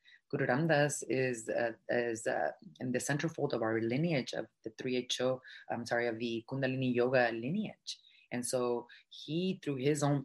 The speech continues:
purification and cleansing, was able to connect to the divinity to then download the recipes that were needed to create this manual that is now being studied at U C S D, at Berkeley, at universities like Stanford,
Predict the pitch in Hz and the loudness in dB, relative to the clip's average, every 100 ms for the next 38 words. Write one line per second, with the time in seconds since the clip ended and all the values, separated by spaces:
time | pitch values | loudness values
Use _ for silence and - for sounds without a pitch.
0 | - 143 139 123 - 131 151 - 131 120 | -2 -4 -4 -8 -2 -2 0 -2 -4 -6
1 | 117 117 123 185 165 123 127 - - 131 | -6 -4 0 0 0 -2 -4 -8 -12 -6
2 | 127 135 135 - 139 120 117 135 - - | -2 -2 -2 -6 -8 -8 -2 -2 -2 -6
3 | _ - - - 123 131 117 123 143 170 | _ -20 -18 -10 -6 -4 -4 -2 0 -2
4 | - 123 - _ - - 131 127 120 120 | -2 -4 -6 _ -10 -2 0 2 2 2
5 | 143 160 135 127 123 - - 123 123 131 | 4 4 4 4 0 -14 -10 0 2 2
6 | - - 131 123 120 117 135 165 135 - | 0 -4 -6 -4 -4 -2 4 8 6 4
7 | - - - 123 123 120 _ - - 139 | -2 -2 0 2 2 0 _ -2 2 2
8 | - 127 139 185 127 123 - - - 127 | 2 2 2 2 0 -2 -8 -20 -4 -2
9 | 120 127 127 123 123 120 - 127 147 123 | 2 2 2 2 0 -2 4 4 4 0
10 | - - - - - - 123 - 110 107 | -4 -14 -20 -10 -8 -4 -4 -2 -4 -4
11 | - 151 151 143 139 131 - 135 - 131 | 0 6 6 6 0 -4 -4 -4 4 4
12 | 139 - 131 131 127 - 117 120 120 120 | 4 2 -2 0 -2 0 2 2 0 0
13 | 113 - 113 117 - - 113 127 127 127 | 0 -2 -4 -6 -8 -2 0 0 0 0
14 | 120 | 0